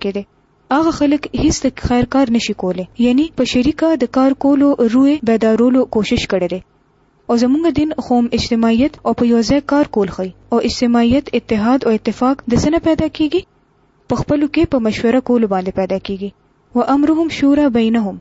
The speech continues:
د هغوی معاملې په خپلو کې په مشوره کیږي. صرف خپله نه کوي، ولې چې مشوره نه کولو والا یو قسم د تکبر ښکار وي. ځان ورته څه ډیر لوی سیس ښکاري. او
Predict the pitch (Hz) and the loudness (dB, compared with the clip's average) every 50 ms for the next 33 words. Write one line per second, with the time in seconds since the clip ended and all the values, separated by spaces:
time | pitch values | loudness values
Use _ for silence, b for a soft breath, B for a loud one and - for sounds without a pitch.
0 | - - - - 247 233 - 269 302 320 320 277 247 226 220 214 233 262 277 - | -4 -2 0 0 0 2 2 2 2 4 4 2 2 2 2 0 0 0 -2 -4
1 | - 220 - - 269 254 254 254 - 294 320 - - 247 226 220 - - 226 220 | -6 -6 -4 -2 -2 0 0 0 0 -2 -2 0 0 -2 -2 -2 -2 0 0 0
2 | 214 214 - 196 190 180 185 190 - _ _ _ _ _ - - - 311 311 311 | 0 0 -2 -6 -10 -8 -10 -14 -14 _ _ _ _ _ -8 -4 -2 0 0 -2
3 | - - - - 311 302 320 320 339 - - 196 185 - - - - 233 277 320 | -4 -6 -4 -2 0 0 0 -2 -2 -4 -4 -6 -6 -8 -12 -6 -2 0 2 2
4 | 359 349 - - 339 330 - - 247 240 247 233 - - 262 254 302 294 277 320 | 2 2 2 0 0 0 0 0 0 0 0 0 0 0 0 0 2 0 0 0
5 | 339 - 302 277 247 240 220 220 214 208 208 226 262 - - 233 269 302 294 - | 0 0 0 2 2 2 2 0 0 0 0 -2 -2 -2 -2 0 0 0 0 0
6 | 311 - - 311 277 247 240 247 220 - 226 202 233 262 254 - - - 208 202 | -2 -2 -2 -2 0 0 -2 -2 -2 -2 -2 0 0 0 -2 -2 -6 -6 -4 -4
7 | 190 180 175 185 - _ _ _ _ _ _ - 226 226 277 302 302 294 285 262 | -4 -4 -6 -10 -14 _ _ _ _ _ _ -6 -2 0 2 2 2 2 0 0
8 | - 285 262 - 247 202 240 247 240 226 233 233 214 - 233 - - - - - | -2 -4 -4 -2 -2 0 0 0 2 2 0 0 -2 -2 -4 -4 -4 -4 -4 -6
9 | 196 190 190 190 - _ - - - 240 | -8 -8 -8 -12 -14 _ -12 -6 -2 0